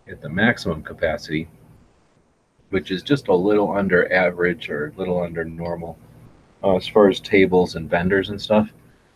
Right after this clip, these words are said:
And then the, uh, attendees were, it seemed, down quite a bit, but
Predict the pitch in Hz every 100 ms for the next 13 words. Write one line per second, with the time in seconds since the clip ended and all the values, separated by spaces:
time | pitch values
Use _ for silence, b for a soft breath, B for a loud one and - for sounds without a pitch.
0 | _ - 87 90 90 87 87 82 82 80
1 | 78 - - - - 104 87 101 110 104
2 | 76 78 76 73 - - - - 127 123
3 | - 85 85 80 80 92 73 - 98 -
4 | - 76